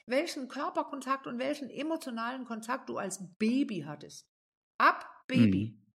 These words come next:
Speaker 2: Okay.
Speaker 1: Lernst du hier Dinge. Und das ist wirklich ein Beispiel aus der Praxis, ist, wie ganz, ganz viele Menschen gelernt haben, die wurden ausgelacht, bestraft oder,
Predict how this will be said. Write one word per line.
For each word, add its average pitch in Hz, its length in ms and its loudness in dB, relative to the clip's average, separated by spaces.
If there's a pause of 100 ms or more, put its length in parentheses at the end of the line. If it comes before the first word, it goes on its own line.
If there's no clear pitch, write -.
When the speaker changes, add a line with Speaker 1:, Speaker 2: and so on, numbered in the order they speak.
(1400)
Speaker 2:
Okay. 113 280 4
Speaker 1:
Lernst 269 360 2
du 262 60 -2
hier 247 200 0
Dinge. 240 300 -2
Und 202 160 -2
das 277 280 4
ist - 160 -4
wirklich 254 320 -4
ein 185 200 -8
Beispiel 302 460 -2
aus 240 160 -4
der 208 80 -4
Praxis, 185 560 -10
ist, - 460 -8 (760)
wie 254 400 -4 (280)
ganz, 285 360 -2
ganz 262 340 -6
viele 254 300 -4
Menschen 220 600 -8 (220)
gelernt 226 500 -2
haben, 202 280 -2
die 202 140 -8
wurden 240 240 -4
ausgelacht, 196 760 -6
bestraft 196 720 -2
oder, 202 300 -2